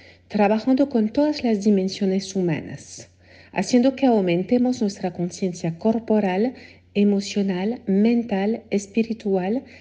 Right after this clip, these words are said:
y respiratoria. Nos permite dar saltos cuánticos en todos los aspectos de nuestra vida. El pilar más importante de este método es la respiración, porque la respiración es nuestro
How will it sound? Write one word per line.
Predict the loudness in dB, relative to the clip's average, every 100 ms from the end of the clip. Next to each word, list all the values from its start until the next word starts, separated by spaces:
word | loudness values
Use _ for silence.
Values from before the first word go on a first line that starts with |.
| -10 0
y | 0
respiratoria. | 0 -4 -4 -2 -2 -6 -8 -10 -14 _ _ _ -20 _ -20 -20 -20 -20 -20 -14 0
Nos | 2 4
permite | 4 6 6 6 4
dar | 4
saltos | 0 -4 0 -2
cuánticos | 0 2 2 2 -2 -4 -8 -6 -2
en | 0
todos | 2 2
los | 0 0
aspectos | -2 -2 -4 0 0
de | 0
nuestra | 0 0 -2 -2 0 0
vida. | -2 -2 -8 -18 _ _ _ _ _ _ -20 -12 2
El | 2 6
pilar | 6 6 6
más | 4 2 4
importante | 4 4 -2 0 2 2 2 2
de | 0
este | 0 0 4
método | 4 4 2 2 0 0
es | 0 0
la | -2 -2
respiración, | -6 -8 -2 -2 -2 -6 -6 -6 -8 -14 _ _ _ -20 -20 -20 _ _ 0
porque | 0 4 4
la | 6
respiración | 4 2 2 2 2 0 0
es | 0 2
nuestro | 0 0 0 -2